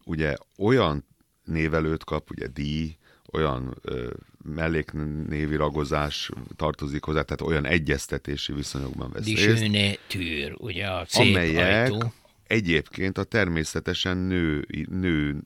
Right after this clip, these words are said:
Speaker 1: jelentő, tehát termész-, női természetes nemmel rendelkező szavakkalra is jellemzőek, és
Speaker 2: Az
Speaker 1: innen
Speaker 2: anya,
Speaker 1: kapta meg. Igen.
Speaker 2: a, a lány, igen,
Speaker 1: Ö,
Speaker 2: a mennyasszony.
Speaker 1: természetesen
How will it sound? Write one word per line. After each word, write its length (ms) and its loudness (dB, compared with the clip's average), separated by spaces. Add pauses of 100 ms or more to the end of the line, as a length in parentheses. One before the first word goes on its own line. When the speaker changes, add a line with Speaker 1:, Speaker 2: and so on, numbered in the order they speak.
(320)
Speaker 1:
jelentő, 760 0
tehát 180 -2
termész-, 460 0
női 320 2
természetes 720 -2
nemmel 380 -2
rendelkező 680 -4
szavakkalra 840 -2
is 220 -2
jellemzőek, 760 -6
és 140 -6
Speaker 2:
Az 140 0
Speaker 1:
innen 120 2
Speaker 2:
anya, 200 4
Speaker 1:
kapta 300 0
meg. 160 -6 (440)
Igen. 200 -6
Speaker 2:
a, 360 -6
a 140 -6
lány, 720 0 (600)
igen, 200 0
Speaker 1:
Ö, 200 6
Speaker 2:
a 40 2
mennyasszony. 640 0
Speaker 1:
természetesen 960 0